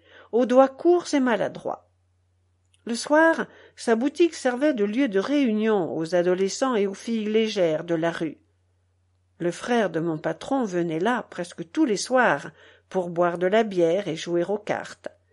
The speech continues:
On m'envoyait souvent le chercher à l'heure du souper, et plus d'une fois, je vis dans l'arrière-boutique exiguë la femme un peu niaise de l'épicier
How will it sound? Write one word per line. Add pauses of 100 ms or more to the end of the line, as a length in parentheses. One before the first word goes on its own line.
(720)
On
m'envoyait
souvent
le
chercher
à
l'heure
du
souper, (460)
et
plus
d'une
fois, (320)
je
vis
dans
l'arrière-boutique
exiguë (640)
la
femme
un
peu
niaise
de
l'épicier